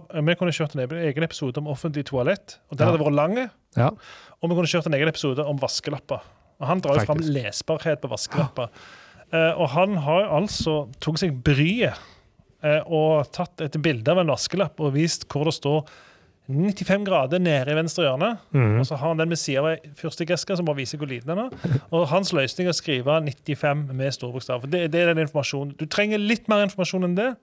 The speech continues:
Speaker 2: Ja.
Speaker 1: For eksempel,
Speaker 2: Men er det,
Speaker 1: kan det
Speaker 2: nå
Speaker 1: tromles eller ikke? Hva grader skal det på? Og må det, er det sånn finvask?
Speaker 2: Er det også at når du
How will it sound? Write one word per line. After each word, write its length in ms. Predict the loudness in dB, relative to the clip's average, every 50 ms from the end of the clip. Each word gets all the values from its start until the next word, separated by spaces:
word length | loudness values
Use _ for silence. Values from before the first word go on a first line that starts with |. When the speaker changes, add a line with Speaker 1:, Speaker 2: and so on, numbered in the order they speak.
| _ _ _ -2
Speaker 2:
Ja. 140 | 0 0 0 -2 -6 _ _
Speaker 1:
For 100 | -2 0
eksempel, 380 | 2 2 2 2 2 0 2 4
Speaker 2:
Men 120 | 4 4
er 60 | 4
det, 320 | 4 4 4 2 0 -2 0
Speaker 1:
kan 120 | 2 4
det 80 | 4 4
Speaker 2:
nå 40 | 4
Speaker 1:
tromles 340 | 2 2 2 4 2 2 2
eller 120 | 2 2 2
ikke? 400 | 2 2 2 2 2 2 0 -2 -8 _ _ _ _ _ -6
Hva 120 | -6 -2 2
grader 300 | 4 4 4 4 2 -2
skal 180 | 0 2 2
det 80 | 2 2
på? 320 | 2 2 2 2 0 -4 -12 _ _ -2
Og 240 | 0 0 0 0
må 140 | 2 0 2 2
det, 120 | 2 2
er 20 |
det 120 | 2 0 0
sånn 120 | -2 -2 -4 -6 -6 -4
finvask? 260 | -4 -6 -6 -6 -8 _ -20 _ _ -20 -18 -6 0
Speaker 2:
Er 120 | 0 2
det 80 | 4 4
også 180 | 4 4 2 0
at 120 | -4 0
når 180 | 2 4 4 4
du 80 | 2